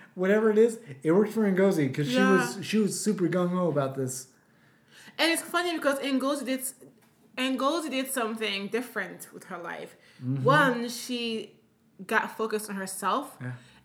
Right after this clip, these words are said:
Speaker 2: And two, she did something, it's funny 'cause I did the same thing, something that she didn't do before. She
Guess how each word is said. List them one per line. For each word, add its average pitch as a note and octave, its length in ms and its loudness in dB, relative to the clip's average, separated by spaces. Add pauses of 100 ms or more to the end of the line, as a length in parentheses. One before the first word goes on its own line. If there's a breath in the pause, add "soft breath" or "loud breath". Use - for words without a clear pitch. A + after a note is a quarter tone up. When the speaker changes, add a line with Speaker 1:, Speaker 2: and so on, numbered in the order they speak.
Speaker 2:
And A#3 280 -2
two, C4+ 640 -2
she B3 100 -10
did C#4+ 160 -6
something, B3 540 -2
it's B3 160 -2
funny B3 180 0
'cause A3 220 -2
I F#3 120 2
did A3 140 -4
the - 20 -6
same A3+ 220 0
thing, A3+ 280 -4
something B3+ 460 -4
that A3 320 2 (340 loud breath)
she - 140 -8
didn't A#3+ 120 0
do - 60 -2
before. G3 500 -6
She D#4 720 -2